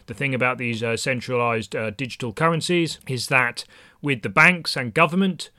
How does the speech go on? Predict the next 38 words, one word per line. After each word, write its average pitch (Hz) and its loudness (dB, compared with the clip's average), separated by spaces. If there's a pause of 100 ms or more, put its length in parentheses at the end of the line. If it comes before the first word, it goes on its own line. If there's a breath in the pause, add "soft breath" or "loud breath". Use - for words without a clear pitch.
(200 soft breath)
they 131 2
can 135 -4
now 135 2
keep - -6
a - -10
track 131 0
on 127 -6
every 127 -8
single 120 -6
penny 113 -6
that 104 -6
is 104 -6
spent, 110 0
and 107 -8
they 110 -4
are 104 -4
currently 117 -2
developing 104 -6
technology 101 -10
to - -14
do 147 2
this. - -8 (500 soft breath)
This - 0
means 135 2
that 113 -2
they 131 0
can 123 -4
develop 127 -2
the 120 -4
power 120 4 (180)
to 139 2
literally 139 -2
enable 127 2
people 117 -6
to 120 -12
buy 110 0
and 107 -6
sell. 120 2